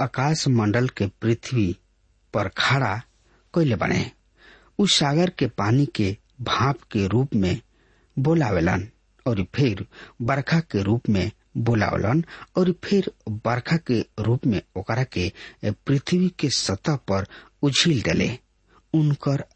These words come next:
नाम, अ, प्रभु ह।" हाँ, श्रोता मित्र भाई बहन, प्रिय श्रोता मित्र भाई बहन, ए सुगर ढंग में आमोस अपना लोगन के परमेश्वर के सर्वशक्तिमत्ता के बारे में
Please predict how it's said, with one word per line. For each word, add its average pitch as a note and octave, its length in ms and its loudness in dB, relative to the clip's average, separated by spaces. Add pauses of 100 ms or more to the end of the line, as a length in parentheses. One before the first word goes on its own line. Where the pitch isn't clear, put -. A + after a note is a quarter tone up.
नाम, G2 560 2 (340)
अ, G2 120 -2
प्रभु G#2+ 580 -4
ह।" - 200 -2 (280)
हाँ, A#2+ 200 -4
श्रोता F#2+ 520 -2
मित्र G2+ 220 -4
भाई F#2+ 200 -2
बहन, A#2+ 300 2 (600)
प्रिय E3+ 200 2
श्रोता A2 500 -4 (120)
मित्र G#2 220 -8
भाई F#2+ 240 -6
बहन, G2 320 -6 (800)
ए E3+ 60 4
सुगर E3+ 340 2
ढंग C3 380 2
में G#2 200 0 (560)
आमोस G3+ 420 2
अपना F#3 280 0
लोगन A2+ 420 0
के F#2+ 320 -6 (400)
परमेश्वर C3+ 460 0
के G2 280 -4
सर्वशक्तिमत्ता - 1800 -4
के - 180 -4
बारे G2+ 340 0
में C#3 220 0